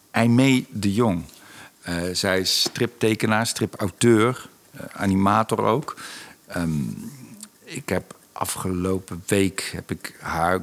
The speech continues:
graphic novels gelezen en ze zijn fantastisch. Ik heb een, eh, ik heb natuurlijk al veel interessante gasten gehad, maar ik heb nu toch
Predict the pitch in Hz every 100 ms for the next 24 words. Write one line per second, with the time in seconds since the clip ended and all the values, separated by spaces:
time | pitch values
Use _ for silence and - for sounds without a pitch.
0 | 87 107 101 - - 104 104 110 113 -
1 | - - - - - - 110 104 107 101
2 | 98 107 - - 82 92 92 87 - 95
3 | - 101 92 - 104 90 - 92 - -
4 | - - - - - - - 104 - 107
5 | 98 95 92 95 95 117 101 120 117 -
6 | 127 135 110 - 117 107 - 113 - -
7 | 101 95 113 - 113 92 95 107 104 107